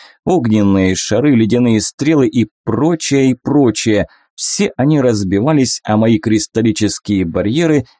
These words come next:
которые я постоянно обновлял. Плеск, плеск, плеск.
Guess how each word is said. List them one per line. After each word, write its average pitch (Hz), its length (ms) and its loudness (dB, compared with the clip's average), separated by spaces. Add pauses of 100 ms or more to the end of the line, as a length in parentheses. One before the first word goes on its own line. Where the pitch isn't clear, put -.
которые 175 640 0
я 139 240 0 (100)
постоянно 117 920 0
обновлял. 110 800 0 (720)
Плеск, 147 340 -2 (100)
плеск, 175 380 -2
плеск. 165 380 -4